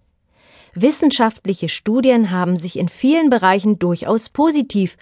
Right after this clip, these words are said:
über die sogenannten L-C-H-F-Diäten, Low Carb, High Fat, geäußert. Vor allem im Bereich der Epilepsie scheinen diese Diäten recht interessante Ergebnisse zu liefern. Bei einigen Low Carb Varianten ist es das Ziel,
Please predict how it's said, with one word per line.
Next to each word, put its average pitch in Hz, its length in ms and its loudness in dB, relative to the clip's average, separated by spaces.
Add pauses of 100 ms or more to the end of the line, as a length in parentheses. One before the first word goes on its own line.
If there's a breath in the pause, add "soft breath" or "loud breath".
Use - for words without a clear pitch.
(220 soft breath)
über 175 200 -6
die 165 120 -6
sogenannten 180 800 0
L-C-H-F-Diäten, 190 1400 -2 (300 soft breath)
Low 165 140 2
Carb, 185 400 -2
High 156 160 -4
Fat, - 320 -4 (140)
geäußert. 165 600 -2 (1000 soft breath)
Vor - 340 -6
allem 277 320 4
im 180 160 0
Bereich 165 400 -2
der 262 180 -2
Epilepsie 208 720 -2
scheinen 170 380 0
diese 170 300 -2
Diäten 175 460 -2
recht 165 340 -4
interessante 202 640 0
Ergebnisse 233 640 0
zu - 120 -10
liefern. 160 480 -4 (1120)
Bei 156 240 -4
einigen 262 480 2
Low 175 160 4
Carb 240 380 -6
Varianten 185 560 2
ist - 240 -2
es - 160 -6
das - 300 -4
Ziel, 254 360 4